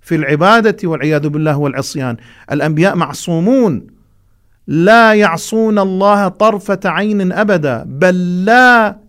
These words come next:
يسهون أيضا، ولا يرتكبون أي مخالفة وأي خطأ وأي سهو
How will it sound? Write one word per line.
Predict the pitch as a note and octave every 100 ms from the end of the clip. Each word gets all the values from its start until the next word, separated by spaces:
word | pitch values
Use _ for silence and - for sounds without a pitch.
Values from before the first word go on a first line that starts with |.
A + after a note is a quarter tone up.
| -
يسهون | E3 F3 - - C#4 C4
أيضا، | F#3 D#3 C3+ A#2 F#2+ - _ _ _ -
ولا | D#3+ G#3+
يرتكبون | A3+ G3+ G3+ E3+ - E3 G3+
أي | F#3 G#3
مخالفة | G3+ F3 F3+ F#3 F3+ D#3
وأي | D3+ F3
خطأ | - F#3 F3+
وأي | A#2 C3+ E3
سهو | - F#3+ F#3